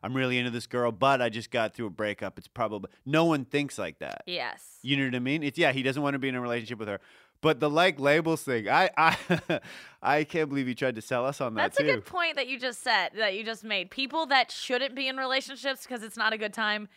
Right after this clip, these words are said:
Speaker 2: never acknowledge that it's not a good time. They just get in 'em.
Speaker 1: Yeah, yeah, of cour-, if you
Speaker 2: They're, they
Speaker 1: re-
Speaker 2: don't have the foresight
Speaker 1: No
Speaker 2: or
Speaker 1: one
Speaker 2: the,
Speaker 1: d-, no, we, we,
Speaker 2: the
Speaker 1: humans just
Speaker 2: self-awareness.
Speaker 1: don't have that.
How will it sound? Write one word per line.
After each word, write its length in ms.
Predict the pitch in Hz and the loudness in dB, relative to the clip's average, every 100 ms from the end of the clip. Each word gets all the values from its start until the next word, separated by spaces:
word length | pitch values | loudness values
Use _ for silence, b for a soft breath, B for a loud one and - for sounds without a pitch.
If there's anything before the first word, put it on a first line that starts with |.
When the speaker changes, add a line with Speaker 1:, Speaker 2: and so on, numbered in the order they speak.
| b - | b -10
Speaker 2:
never 500 | 220 240 254 285 254 | 4 6 8 8 6
acknowledge 600 | 226 226 214 208 190 165 | 4 6 6 6 2 2
that 180 | 190 175 | 0 0
it's 120 | - | -2
not 140 | 190 | -2
a 60 | 180 | 0
good 120 | 175 | -2
time. 200 | 190 165 | -4 0
They 140 | 196 214 | 2 2
just 220 | 233 185 | 0 2
get 160 | 220 196 | 4 4
in 120 | 170 | 0
'em. 200 | 127 170 | -6 -6
Speaker 1:
Yeah, 220 | 180 202 | 6 8
yeah, 240 | 180 170 139 | 10 8 6
of 100 | - | 2
cour-, 120 | - | 0
if 160 | 214 170 | 2 6
you 80 | |
Speaker 2:
They're, 80 | 277 | 6
they 80 | 294 | 8
Speaker 1:
re- 60 | 320 | 8
Speaker 2:
don't 180 | 392 | 8
have 200 | 311 294 | 6 6
the 120 | 247 247 | 2 -4
foresight 560 | 254 240 - 196 160 | 0 0 2 0 0
Speaker 1:
No 220 | 180 262 | 4 6
Speaker 2:
or 40 | 294 | 8
Speaker 1:
one 160 | 233 | 4
Speaker 2:
the, 60 | 202 | 2
Speaker 1:
d-, 60 | 170 | 4
no, 100 | 214 | 4
we, 260 | 185 175 185 | 4 -4 -8
we, 180 | 180 180 | -6 -6
Speaker 2:
the 360 | - - - 147 | -10 -20 -20 -8
Speaker 1:
humans 360 | - 214 214 | 0 0 2
just 120 | 185 175 | 2 0
Speaker 2:
self-awareness. 340 | 165 208 185 | 0 0 6
Speaker 1:
don't 260 | 185 190 175 | 6 6 4
have 320 | 165 190 180 | 2 4 4
that. 320 | 139 95 76 | 2 0 -4